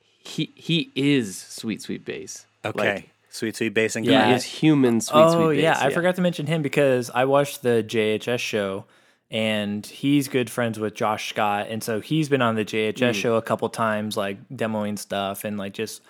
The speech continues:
Speaker 3: ripping on bass in there. So, like, yeah,
Speaker 2: Yeah.
Speaker 3: so I have, like, a big appreciation for, like, obviously Darren and for, like, Roy's bass playing, but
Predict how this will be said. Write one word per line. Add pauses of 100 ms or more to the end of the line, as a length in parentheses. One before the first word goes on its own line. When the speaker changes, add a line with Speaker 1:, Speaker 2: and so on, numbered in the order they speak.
(280)
Speaker 3:
ripping
on
bass
in
there.
So,
like, (280)
yeah,
Speaker 2:
Yeah.
Speaker 3:
so
I
have,
like,
a
big
appreciation
for,
like,
obviously
Darren
and
for,
like,
Roy's
bass
playing,
but